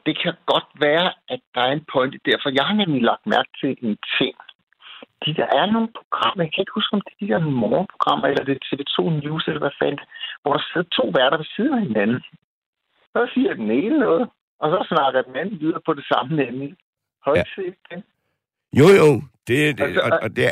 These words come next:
Speaker 2: altid sådan en mand og en dame, ikke? Og så... Øh
Speaker 1: Nej, nej, nej, nej, nej. Altså, havde jeg nær sagt, havde det bare været... Det. Nej, nogle gange er det kraftigt ved to mænd.
Speaker 2: Nå, ja, det,
Speaker 1: Og, og
Speaker 2: okay.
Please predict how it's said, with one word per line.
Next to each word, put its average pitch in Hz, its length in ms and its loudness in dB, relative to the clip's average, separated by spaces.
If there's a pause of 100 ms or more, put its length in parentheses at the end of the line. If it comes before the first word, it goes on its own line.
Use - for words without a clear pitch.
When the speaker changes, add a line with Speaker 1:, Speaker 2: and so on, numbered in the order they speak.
Speaker 2:
altid 131 360 -2
sådan 107 180 -4
en 98 180 0
mand 98 240 2
og 104 80 0
en 90 120 -4
dame, 87 460 -2
ikke? - 200 -6
Og 87 100 -4
så... 110 180 0 (240)
Øh 82 540 0
Speaker 1:
Nej, 175 160 -4
nej, 185 160 -2
nej, 208 100 -6 (180)
nej, 151 180 2 (220)
nej. 180 120 0 (400)
Altså, 131 160 -2 (140)
havde 156 160 4
jeg 190 80 -2
nær 156 120 2
sagt, 139 200 -2
havde 135 120 0
det - 160 -4
bare 160 120 0
været... 165 120 0
Det. 160 120 -8
Nej, 127 140 4
nogle 156 200 0
gange 330 180 0
er 240 40 -4
det 202 160 -8
kraftigt 165 300 -2
ved 151 80 -2
to - 180 -2
mænd. 123 300 -4 (720)
Speaker 2:
Nå, 104 120 4 (340)
ja, 76 60 -4
det, 127 220 -4 (260)
Speaker 1:
Og, 95 120 -4
og 139 140 0
Speaker 2:
okay. 185 300 -8